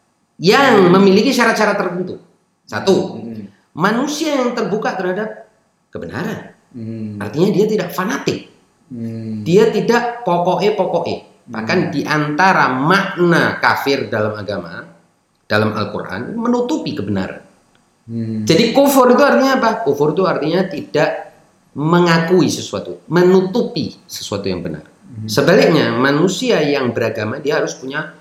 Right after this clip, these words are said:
Speaker 1: sifat taslim. Artinya dia menerima kebenaran.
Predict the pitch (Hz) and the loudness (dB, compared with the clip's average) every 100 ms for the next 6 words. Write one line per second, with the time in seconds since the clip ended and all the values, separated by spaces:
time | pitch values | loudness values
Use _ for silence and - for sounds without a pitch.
0 | _ - 214 202 202 190 - 131 - 135 | _ -6 -4 0 0 0 -2 0 0 0
1 | 165 135 87 - _ _ _ _ _ _ | 2 2 -2 -8 _ _ _ _ _ _
2 | 226 214 220 247 226 233 233 262 240 180 | 0 4 6 6 4 4 4 4 6 4
3 | 101 - 95 98 87 | 2 -4 -6 -6 -8